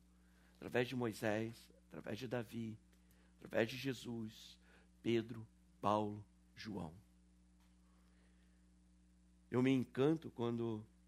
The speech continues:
quando foi no último domingo, quando nós recebemos o Walter aqui, e depois eu chamei a,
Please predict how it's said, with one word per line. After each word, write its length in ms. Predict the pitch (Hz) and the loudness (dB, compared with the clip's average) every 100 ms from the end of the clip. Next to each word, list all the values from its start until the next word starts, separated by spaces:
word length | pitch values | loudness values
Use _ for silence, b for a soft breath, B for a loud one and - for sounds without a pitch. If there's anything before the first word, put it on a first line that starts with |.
| _ - - | _ -14 -2
quando 220 | 120 120 | 0 0
foi 160 | 120 | 0
no 80 | 113 | 0
último 320 | 113 113 123 | 0 -2 -6
domingo, 440 | 117 107 117 143 147 - b b b b b b b | -6 -4 -2 -4 -6 -16 b b b b b b b
quando 200 | - 113 | -6 0
nós 160 | 117 113 | 0 0
recebemos 560 | 117 - 104 117 113 104 | -2 -4 -2 0 -2 -4
o 80 | |
Walter 540 | 92 104 113 113 - 101 | -2 4 4 4 -2 -8
aqui, 380 | 85 120 127 127 b b b b b b - | -8 -8 -8 -10 b b b b b b -4
e 60 | |
depois 300 | 117 110 120 | -2 0 0
eu 80 | 120 | 0
chamei 520 | 110 113 98 110 113 | 0 0 2 2 4
a, 200 | 104 90 | 2 -2